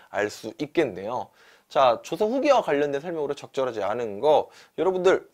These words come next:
솔빈부의 말은 발해라니까? 우리 아까 문제 나왔을 때 발해 문제 나왔었는데. 아까 양태사와 발해 문항 이야기 나왔을 때. 자,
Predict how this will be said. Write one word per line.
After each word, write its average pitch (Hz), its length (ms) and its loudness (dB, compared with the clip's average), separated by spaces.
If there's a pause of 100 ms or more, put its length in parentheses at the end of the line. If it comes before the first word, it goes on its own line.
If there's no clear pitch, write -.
솔빈부의 269 800 2
말은 147 420 2
발해라니까? 131 840 -4
우리 131 160 -6
아까 139 180 -6
문제 151 280 -4
나왔을 123 280 -6
때 123 60 -6
발해 127 200 -8
문제 131 200 -8
나왔었는데. 117 540 -14 (880)
아까 131 200 -4
양태사와 147 600 0 (300)
발해 139 220 -2
문항 131 280 -4
이야기 104 320 -8
나왔을 - 300 -12
때. - 160 -16 (340)
자, 90 220 -6